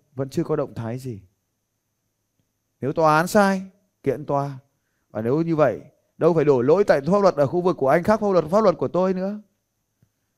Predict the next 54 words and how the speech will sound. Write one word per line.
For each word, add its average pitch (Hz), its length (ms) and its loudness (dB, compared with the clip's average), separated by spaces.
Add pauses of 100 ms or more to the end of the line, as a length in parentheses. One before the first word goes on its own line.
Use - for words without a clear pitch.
(300)
Và 113 100 -14
nếu 113 140 -6
chúng 135 120 -8
ta 147 80 -2
tiếp 190 220 0
tục 131 240 -8
đổ 123 220 0
lỗi, 160 420 0 (460)
phàn 151 340 -4
nàn, 156 340 4 (800)
thì 117 100 -12
rơi 143 140 0
vào 135 100 -2
tình 117 180 -4
huống 120 120 -4
số 170 140 -8
một. 127 280 -10 (600)
Chẳng 120 160 -4
có 143 80 -6
điều 165 160 2
gì 131 160 -4
diễn 131 160 -4
ra 165 100 -2
ở 110 140 -2
đây 127 180 -4
hết, 151 280 -6
mà 117 160 -6
tiếp 180 200 -4
tục 117 160 -6
đau 120 160 -8
khổ. 110 260 -16 (2500)
Chừng 135 220 -4
nào 123 280 -2
chúng 127 120 -8
ta 147 100 -2
vẫn 143 160 -10
còn 139 180 -2
đòi 123 240 2
hỏi 127 180 -2
trong 151 140 -6
mối 151 120 -2
quan 165 160 -2
hệ 151 160 0
phải 117 140 -6
cho 160 160 -6
mình 147 180 -2
cái 143 120 -2
điều 139 180 -2
này, 117 180 -4
cho 147 120 -6
mình 123 220 -8
cái 127 100 -8
điều 123 180 -4
kia, 131 300 -8